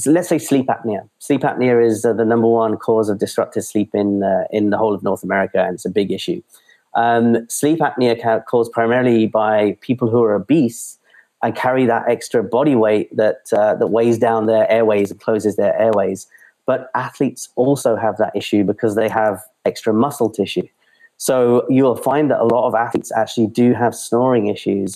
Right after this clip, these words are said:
and, uh, sleep apnea issues. So the, a suggestion I have with anybody is if they're having a hard time sleeping and don't really feel they sleep enough, even though they're getting the hours in as an athlete,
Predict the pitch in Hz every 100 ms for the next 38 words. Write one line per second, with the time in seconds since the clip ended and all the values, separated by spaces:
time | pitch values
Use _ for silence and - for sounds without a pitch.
0 | - 107 104 98 101 104 101 101 123 117
1 | - 104 98 98 - 95 - - - -
2 | - - 123 120 123 101 127 - 120 123
3 | 120 139 127 123 131 120 113 110 113 123
4 | 120 117 110 117 127 117 113 123 120 110
5 | 107 117 - 113 - 117 120 113 104 113
6 | 107 110 - 113 107 - 147 165 110 107
7 | 104 113 104 107 101 107 101 101 110 135
8 | 117 110 104 - 104 104 113 143 107 104